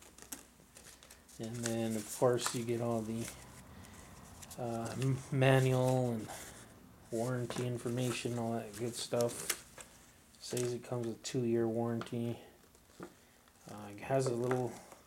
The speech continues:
bit, and that's pretty much it. That's all that comes with this thing. I mean, it's not bad, I guess, for twenty-four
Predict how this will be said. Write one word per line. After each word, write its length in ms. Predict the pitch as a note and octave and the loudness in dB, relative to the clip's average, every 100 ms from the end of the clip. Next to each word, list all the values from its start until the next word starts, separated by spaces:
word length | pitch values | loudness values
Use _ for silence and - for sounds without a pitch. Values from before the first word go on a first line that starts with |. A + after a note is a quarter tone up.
| - - - - - - - - - - - - - B2 B2+ | -20 -20 -20 -20 -20 -20 -20 -18 -18 -20 -20 -16 -8 -4 0
bit, 300 | B2+ C3+ - | 2 0 -2
and 80 | B2+ | 0
that's 180 | D3+ | 0
pretty 260 | - F#3+ D3 | 6 6 8
much 240 | C3 - | 6 6
it. 240 | E3 D#3 G#2 | 8 8 6
That's 180 | A#2 - | 4 6
all 140 | B2 | 6
that 120 | - | 4
comes 260 | - A#2+ A#2 | -2 0 2
with 300 | A2+ C3 C3 | 4 4 4
this 240 | A2 G#2+ | 0 0
thing. 360 | - A#2 A2+ A2+ - - - - - - - - - - | -4 -2 -2 -4 -8 -16 -16 -4 -4 -4 -16 -16 -12 -8
I 120 | A2+ | -6
mean, 260 | A2 A2 | -4 -2
it's 180 | A2+ - | -4 6
not 220 | F#3+ D3 | 8 10
bad, 240 | C3+ C3+ B2+ | 12 12 10
I 60 | |
guess, 260 | A2+ A#2+ A#2+ | 8 6 4
for 120 | - | 0
twenty-four 480 | A2 C#3 B2 - A#2 | 0 2 0 2 2